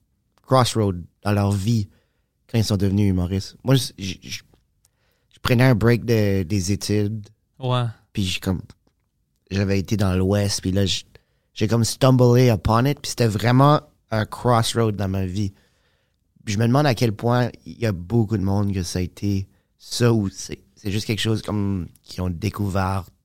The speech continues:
Speaker 1: très jeune. Tu sais, il y en a qui c'est comme, à dix-neuf ans, ils deviennent humoristes, puis
Speaker 2: Ça serait bon
Speaker 1: ça
Speaker 2: pour moi,
Speaker 1: fait,
Speaker 2: mais
Speaker 1: ça fait six ans qu'ils veulent faire ça, puis que
Speaker 2: Euh, pas moi, non. Moi, j'ai commencé vraiment tard.
Speaker 1: Moi aussi.
Speaker 2: Ouais.
Speaker 1: Et je me demande c'est quoi le pourcentage de monde que c'est,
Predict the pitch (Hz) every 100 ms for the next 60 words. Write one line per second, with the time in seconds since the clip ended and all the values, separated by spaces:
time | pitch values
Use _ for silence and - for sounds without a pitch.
0 | _ - - - 110 90 87 90 95 92
1 | 98 131 135 - _ _ _ - 117 117
2 | 135 139 - - 101 104 101 - - 104
3 | 110 104 104 92 113 107 101 101 101 95
4 | 95 95 110 - - 92 92 - 156 151
5 | 143 170 139 151 160 135 117 - 117 120
6 | - - 113 113 117 117 113 98 104 104
7 | 104 101 110 101 101 107 104 98 104 92
8 | 90 120 117 160 165 147 131 131 131 147
9 | 151 139 131 135 120 127 120 113 107 -
10 | _ _ _ _ - 104 95 98 101 95
11 | _ 120 113 120 113 - _ 120 107 117
12 | 117 139 135 - - 123 101 - 110 -
13 | 101 98 110 98 92 95 101 101 95 101
14 | 98